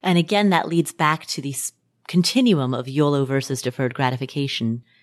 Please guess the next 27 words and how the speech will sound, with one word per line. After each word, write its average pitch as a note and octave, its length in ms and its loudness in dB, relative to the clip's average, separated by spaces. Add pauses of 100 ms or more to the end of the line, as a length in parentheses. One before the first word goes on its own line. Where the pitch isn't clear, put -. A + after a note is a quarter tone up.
(460)
because D#3+ 600 2 (640)
taking F#3 380 4
the E3 60 0
focus D#3 480 0 (160)
off E3+ 380 2
of A#2+ 400 2 (760)
a D#3 100 4
retirement D3 560 2
date C3 440 0 (580)
or D3 160 0
a C3+ 60 2
net C#3+ 300 0
worth C3+ 320 0
goal B2 400 2
or C3+ 100 0
a C3+ 60 -2
financial C3+ 460 -4
independence B2+ 560 -2
number, A#2 260 -2
taking C#3+ 320 -6
the B2+ 60 -6
focus C3 340 -4
off C#3 240 0
of B2+ 140 -2
that B2+ 200 0
and C3+ 200 -4
onto C3+ 640 0